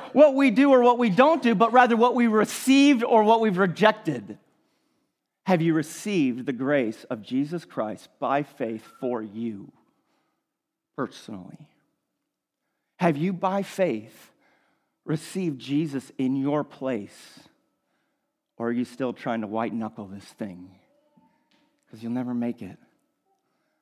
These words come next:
Not one of us deserves heaven. There's no one in hell that doesn't deserve to be there, and there's no one in heaven that does, except for Christ.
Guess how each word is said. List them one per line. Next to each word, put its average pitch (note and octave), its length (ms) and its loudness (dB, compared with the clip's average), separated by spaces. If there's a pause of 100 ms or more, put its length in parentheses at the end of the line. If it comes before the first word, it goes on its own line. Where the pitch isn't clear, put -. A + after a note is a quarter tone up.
(340)
Not E3 220 2
one D#3 180 0
of E3 100 -2
us E3+ 200 -2
deserves C#3+ 420 -4
heaven. A2 400 -6 (1400)
There's B2+ 260 -2
no C#3+ 240 0
one G3 480 0 (560)
in A#2+ 100 -8
hell D3+ 320 2
that D3 140 -2
doesn't D3+ 240 -2
deserve C3+ 300 -4
to B2+ 60 -4
be C#3 200 0
there, D#3+ 100 -2
and D3+ 100 -2
there's A#2 160 -4
no C3+ 160 -2
one D#3 160 -2
in C#3+ 80 -2
heaven D3 320 -4
that C#3+ 140 -6
does, A2 480 -6 (560)
except - 420 -10
for A#2+ 80 -8
Christ. - 680 -14